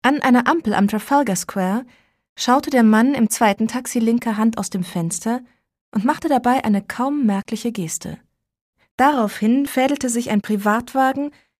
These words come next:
der in einer Seitenstraße am Admiralty Arch gewartet hatte, hinter dem Taxi in den Verkehr ein. Anna Scheeles Taxi fuhr weiter in Richtung Pall Mall. Das Taxi mit dem dunkelhaarigen Fahrgast umrundete den Trafalgar Square.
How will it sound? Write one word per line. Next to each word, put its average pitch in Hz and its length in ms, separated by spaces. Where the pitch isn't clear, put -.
der 185 160
in 175 100
einer 165 200
Seitenstraße 214 760
am 165 140
Admiralty 185 640
Arch - 260
gewartet 180 480
hatte, 233 320
hinter 269 320
dem 269 160
Taxi - 380
in 196 160
den 202 140
Verkehr 202 500
ein. 143 240
Anna 277 260
Scheeles 233 460
Taxi 262 400
fuhr 254 280
weiter 208 300
in 208 120
Richtung 196 360
Pall 196 320
Mall. 175 460
Das - 180
Taxi 247 340
mit 240 200
dem 185 120
dunkelhaarigen 226 640
Fahrgast 185 640
umrundete 185 580
den 165 160
Trafalgar 147 480
Square. - 440